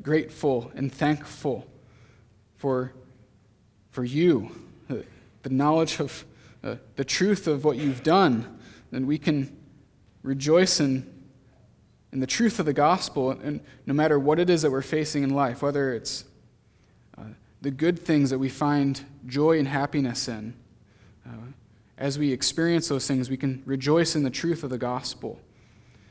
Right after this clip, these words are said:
And even when we face trials of various <laughs> kinds that are suffering and are,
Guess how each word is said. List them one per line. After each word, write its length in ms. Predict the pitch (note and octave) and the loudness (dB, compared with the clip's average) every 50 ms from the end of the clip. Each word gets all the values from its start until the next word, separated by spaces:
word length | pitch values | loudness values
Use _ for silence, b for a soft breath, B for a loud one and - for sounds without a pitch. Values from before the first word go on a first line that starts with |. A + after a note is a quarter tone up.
| b b b b b b b _ | b b b b b b b _
And 100 | - C3 | -4 -2
even 200 | D3 D#3 E3+ F3 | -2 0 0 0
when 100 | E3 D#3+ | 2 2
we 100 | D#3 C#3+ | 2 0
face 540 | C3 - - D#3+ D#3 D3+ D3 - - - - - - b b b b b b b b _ | 0 2 2 2 2 2 0 -2 -4 -6 -8 -12 -18 b b b b b b b b _
trials 400 | - - D3+ C#3+ D3 D#3+ E3 D3+ | -4 0 2 4 4 4 2 2
of 80 | C#3+ C3 | 0 0
various 400 | C3 C#3 C#3 C#3+ C#3+ C#3 - - | 0 2 2 2 0 0 -2 -4
<laughs> 0 | |
kinds 400 | - - D3+ D3 D3 C#3 - - | -4 -4 -2 -2 -2 -4 -4 -6
that 60 | - | -6
are 60 | D3+ | -6
suffering 680 | - - - - - D3+ D3+ - - - D#3 D3+ - - B B B B B B B B B B | -4 -4 -4 -2 -2 -2 -2 -4 -8 -6 -6 -6 -6 -8 B B B B B B B B B B
and 300 | - B2 A#2+ A#2+ A#2+ A#2 B B B B B B - - | -6 -4 -4 -4 -4 -6 B B B B B B -18 -14
are, 260 | F#2 G#2+ G#2+ A2 | -12 -12 -12 -14